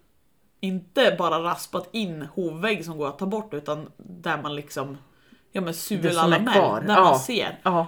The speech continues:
Speaker 1: Har jag lyckats backa tre millimeter på båda fram och fem millimeter på båda bak. På två veckor.
Speaker 2: Mm. Det är så häftigt.
Speaker 1: Men det känns,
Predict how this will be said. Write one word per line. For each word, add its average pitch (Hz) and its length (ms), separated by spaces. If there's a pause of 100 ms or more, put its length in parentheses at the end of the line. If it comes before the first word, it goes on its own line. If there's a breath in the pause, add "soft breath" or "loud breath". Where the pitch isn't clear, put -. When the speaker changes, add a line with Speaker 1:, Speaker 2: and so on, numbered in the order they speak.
(140)
Speaker 1:
Har 220 120
jag 208 60
lyckats 202 280
backa 202 420
tre 208 360
millimeter 180 680
på 170 120
båda 156 320
fram 165 340
och 160 100
fem 214 320
millimeter 147 500
på 165 100
båda 151 340
bak. 170 440 (360 soft breath)
På 370 120
två 170 360
veckor. 202 460 (220)
Speaker 2:
Mm. 151 320 (1500)
Det 226 160
är 247 40
så - 140
häftigt. 196 880
Speaker 1:
Men 214 200
det 226 100
känns, 233 480